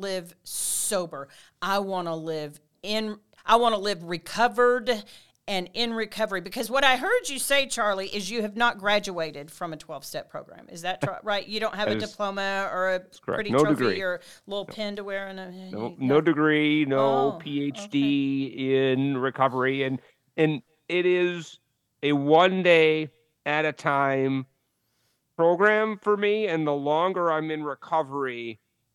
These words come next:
Speaker 2: the more that becomes a stark reality that this thing is a one day at a time operation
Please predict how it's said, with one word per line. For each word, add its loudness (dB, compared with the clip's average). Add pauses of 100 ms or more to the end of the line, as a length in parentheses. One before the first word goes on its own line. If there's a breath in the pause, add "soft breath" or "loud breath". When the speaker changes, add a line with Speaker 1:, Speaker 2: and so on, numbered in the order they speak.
(240)
Speaker 2:
the 2
more 6 (340)
that -2
becomes 0 (220)
a 0
stark 4
reality 0
that -4 (200)
this -2
thing 4
is 2
a 0
one 0
day 0
at 0
a -2
time -2 (1300)
operation -2